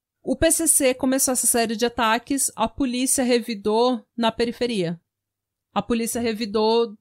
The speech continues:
sabe, falando, "Olha, agora a gente tem autorização pra matar." O governador da época, o Cláudio Limbo, <laughs> o Cláudio Lembo, né? Ele falou que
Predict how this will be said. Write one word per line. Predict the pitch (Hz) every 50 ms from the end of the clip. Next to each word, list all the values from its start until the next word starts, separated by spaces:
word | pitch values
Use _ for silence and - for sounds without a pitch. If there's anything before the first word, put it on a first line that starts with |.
| _ _ _ _ _ _
sabe, | _ - 240 208 190 185 185 196 190 185 - _ _ _ -
falando, | - 247 233 233 233 226 220 220 226
"Olha, | 220 208 196 196 190 180
agora | - 185 208 196 208 202 196 196 208 220
a | 220
gente | 214 226 220 202 - -
tem | 220 208
autorização | 202 202 - 214 208 208 208 214 196 - 220 208
pra | 190 - 202
matar." | 202 208 226 - - 214 180 180 180 - _ - - - - _ _ _ _ _ _ _
O | 226 262 320 349
governador | 330 370 359 302 277 269 254 247 240 233 208 220 214 214 208 196
da | 196 208 226
época, | 240 233 214 208 214 226 247 247 - 240 214 - - 214 185 185 180 -
o | - 185
Cláudio | - - 214 190 190 190 180 196 196
Limbo, | 196 196 214 240 269 262 214 175 175 175
<laughs> | 175 - - 214 190
o | 170
Cláudio | - - 190 185 - 190
Lembo, | 185 196 202 226 254 240 190 180
né? | 185 190 196 196 - _ _ _ _ _ _ _ _ _ _
Ele | 196 220 220 233
falou | - - 269 247 226 214 214 220 240 247 226 - - - _
que | - - - 240 233 233 233 240 240 240 240 240 240 240 240 233 233 - -